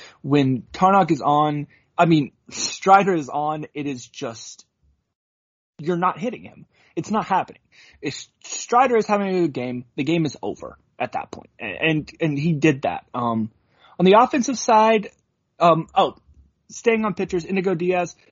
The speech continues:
two innings last week, six strikeouts. Can't do any better than that. Pretty fantastic there. Um, and then,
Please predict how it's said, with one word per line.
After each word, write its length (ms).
two 180
innings 200
last 280
week, 320
six 320
strikeouts. 440
Can't 220
do 120
any 100
better 220
than 200
that. 140
Pretty 300
fantastic 580
there. 320
Um, 520
and 140
then, 380